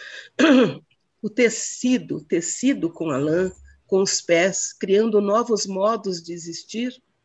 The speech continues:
de fazer, de compartilhar, de se deixar afetar. O corpo vive e se permite transformar,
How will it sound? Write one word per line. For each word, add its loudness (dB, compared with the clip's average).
de -8
fazer, 2
de -14
compartilhar, -6
de -2
se -2
deixar 2
afetar. -4
O -10
corpo 0
vive -6
e -6
se -10
permite -2
transformar, -4